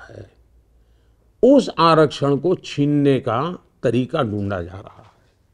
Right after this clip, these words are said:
और वो धर्म के आधार पर आरक्षण देना चाहता है।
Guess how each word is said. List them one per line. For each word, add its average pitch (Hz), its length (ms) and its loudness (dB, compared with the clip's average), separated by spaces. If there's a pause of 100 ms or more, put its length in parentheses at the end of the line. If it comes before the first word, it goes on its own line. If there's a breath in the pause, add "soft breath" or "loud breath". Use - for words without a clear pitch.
(580)
और 117 180 4
वो 165 500 10 (560)
धर्म 143 340 4
के 196 80 8
आधार 151 420 6
पर 156 120 0
आरक्षण 127 540 -2
देना 107 260 -6
चाहता 92 360 -12
है। - 220 -20